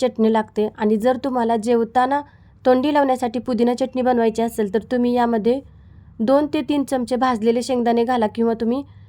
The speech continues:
फुटाण्याच्या डाळ्या घातल्या तरी देखील चालेल. मस्त अशी चटणी तयार होते. तर इथे मी सँडविचसाठी चटणी बनवलेली आहे.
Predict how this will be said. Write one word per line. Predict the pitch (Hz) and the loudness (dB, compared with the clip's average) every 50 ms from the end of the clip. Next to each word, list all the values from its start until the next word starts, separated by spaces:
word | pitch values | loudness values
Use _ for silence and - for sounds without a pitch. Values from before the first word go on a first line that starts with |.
| - - - | -20 -20 -8
फुटाण्याच्या | - 269 226 254 240 233 220 226 240 | -4 0 2 4 4 2 2 2 2
डाळ्या | 220 247 220 214 220 233 | 2 4 4 4 4 2
घातल्या | 233 240 233 233 220 214 226 220 - | 0 -2 -2 -4 -4 -6 -6 -4 -2
तरी | 233 226 214 | -2 0 0
देखील | 202 214 214 - 226 226 | 0 -2 -2 -2 -2 -2
चालेल. | 214 - 220 202 196 208 233 233 - - - _ _ _ _ _ - _ - | -2 -2 -2 -2 -2 -2 -4 -6 -8 -18 -20 _ _ _ _ _ -18 _ -4
मस्त | 233 262 254 - - 262 | -4 -4 -4 -2 -2 -2
अशी | 254 - 247 | -2 -2 -2
चटणी | 226 247 226 226 240 233 226 | -2 -2 0 2 2 0 2
तयार | 240 233 220 220 226 | 2 2 2 2 2
होते. | 226 226 233 - - 208 214 226 220 - _ _ - - - - _ - - - - | 2 0 -2 -2 -2 -2 -2 -2 -4 -10 _ _ -20 -20 -20 -20 _ -20 -8 -4 0
तर | 247 254 | 0 0
इथे | 269 254 285 277 | 0 0 0 0
मी | 254 240 240 262 269 - - - | 0 0 0 -2 -6 -12 -6 -2
सँडविचसाठी | 269 233 226 220 233 262 240 - 262 233 262 | 0 0 0 0 -2 -4 -4 -4 -6 -4 -4
चटणी | 240 - 240 233 - 233 233 | -4 -4 -4 -4 -2 -2 0
बनवलेली | 226 233 220 214 208 202 214 208 208 | 2 2 2 2 2 2 0 0 0
आहे. | 214 220 220 208 202 208 220 | 0 0 0 -2 -2 -4 -4